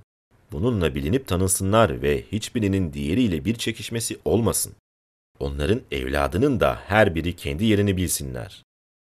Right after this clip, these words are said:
Bunu yaymak devletin devamlılığı ve uruğumuzun nam kazanmasının gereğidir.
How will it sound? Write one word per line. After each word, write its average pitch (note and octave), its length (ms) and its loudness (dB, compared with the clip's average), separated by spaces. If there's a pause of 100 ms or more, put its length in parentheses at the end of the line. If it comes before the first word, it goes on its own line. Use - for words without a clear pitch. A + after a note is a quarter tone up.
(140)
Bunu B2 160 2
yaymak F#2+ 520 4
devletin C#2 460 -6
devamlılığı C#2+ 680 0 (360)
ve E2 240 2 (140)
uruğumuzun A2 760 0
nam A#2 200 2
kazanmasının F#2+ 680 2
gereğidir. D2 640 -4